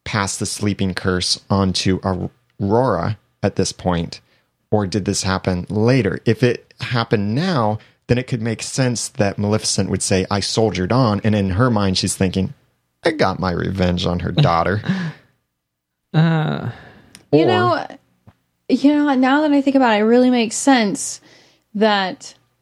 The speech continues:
Speaker 3: Aurora's mother and she would have a sort of, you know, clashy history. Because why, uh, what else could provoke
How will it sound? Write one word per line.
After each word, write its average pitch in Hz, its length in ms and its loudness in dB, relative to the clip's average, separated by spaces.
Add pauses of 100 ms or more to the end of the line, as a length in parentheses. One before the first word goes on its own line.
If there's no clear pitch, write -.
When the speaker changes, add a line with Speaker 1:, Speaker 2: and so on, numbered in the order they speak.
(100)
Speaker 3:
Aurora's 233 600 4
mother 226 800 4 (180)
and 220 200 2
she 262 320 4
would 233 160 4
have 202 340 2
a 208 40 -2
sort 208 280 -2
of, 190 400 -4 (560)
you 226 80 2
know, 190 460 0 (320)
clashy 202 680 0
history. 190 680 0 (880)
Because 240 480 2
why, 277 580 4
uh, 262 200 2
what 294 200 4
else 339 300 0
could 240 240 0
provoke 240 640 2